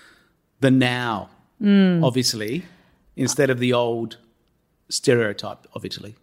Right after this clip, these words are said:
Speaker 2: Well, I remember it was years ago, and I, I went to, um, I came down to Adelaide, and a friend of mine said, "Let's go to Cibo's for coffee and Baileys." And I went, "What? It's a cafe. They have Baileys?"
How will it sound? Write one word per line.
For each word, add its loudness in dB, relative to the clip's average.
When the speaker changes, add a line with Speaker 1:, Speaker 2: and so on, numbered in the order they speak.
Speaker 2:
Well, 4
I 4
remember 2
it 0
was -4
years 0
ago, 0
and 0
I, 0
I -4
went -2
to, -2
um, -6
I 2
came 2
down 0
to -4
Adelaide, 0
and -2
a -6
friend -2
of -4
mine -4
said, -4
"Let's -2
go -2
to -6
Cibo's -2
for -8
coffee -4
and 0
Baileys." -6
And -8
I -2
went, -4
"What? -10
It's -10
a 0
cafe. -6
They 2
have 2
Baileys?" 0